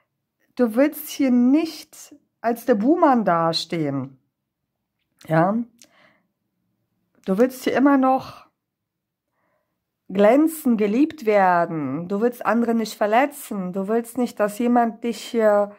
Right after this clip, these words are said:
herausfordert oder die Vorwürfe macht. Ja, du willst irgendwie gut dastehen.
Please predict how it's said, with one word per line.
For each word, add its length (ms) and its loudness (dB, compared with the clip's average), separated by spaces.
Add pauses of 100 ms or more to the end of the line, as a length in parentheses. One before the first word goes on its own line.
(400)
herausfordert 1080 2
oder 200 -2
die 120 -8
Vorwürfe 800 2
macht. 440 -6
Ja, 100 0
du 120 -2
willst 220 -2
irgendwie 340 0
gut 360 -8
dastehen. 1000 -2